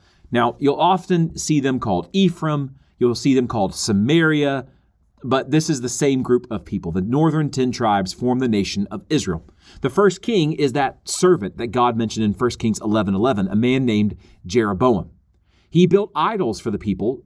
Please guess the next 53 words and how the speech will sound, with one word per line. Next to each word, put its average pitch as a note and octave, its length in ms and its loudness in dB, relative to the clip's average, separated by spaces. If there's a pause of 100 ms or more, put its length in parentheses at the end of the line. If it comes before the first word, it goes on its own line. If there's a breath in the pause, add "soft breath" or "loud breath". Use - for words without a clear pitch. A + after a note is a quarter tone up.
to C#3+ 100 0
worship. B2+ 460 0
He A#2 120 -2
built D3+ 300 -2 (160)
golden F3 360 4
calf D#3 360 -4
idols, A#2 380 -2
which A#2 160 -2
if A#2+ 80 -4
you're, D3 280 0 (340 soft breath)
you D3 80 0
know, C3 40 4
you've A#2 200 2
read F3 220 2
through D#3 100 -2
the C#3+ 100 0
Old C#3 160 0
Testament, D#3 320 0
you B2 80 -2
think, B2 200 -2
"Are B2 40 -2
you A#2 300 -2 (100)
kidding D#3+ 400 0
me, A#3 120 -2
Jeroboam? A3+ 680 -4 (1040)
Golden F#3+ 440 4
calf, E3 300 0
of D#3+ 160 4
all A3+ 140 6
the A3+ 100 -2
things G3 240 0
you're F#3 60 -2
gonna F3+ 120 2
build, E3+ 260 2
golden D3+ 320 2
calf C#3 340 -4 (140)
altars?" D#3 560 -4 (580 loud breath)
But F3 140 2
what F#3+ 160 0
Jeroboam F#3+ 500 2
feared D3 440 -2
is C3+ 160 -4
that D3 160 -2
if C#3 140 -2
the - 80 -6
people F3+ 640 0
in C#3 120 -2
the B2+ 80 0
north F3 320 2
that A#2 100 -6
he C#3+ 120 -2
was B2+ 140 2
leading A2+ 440 0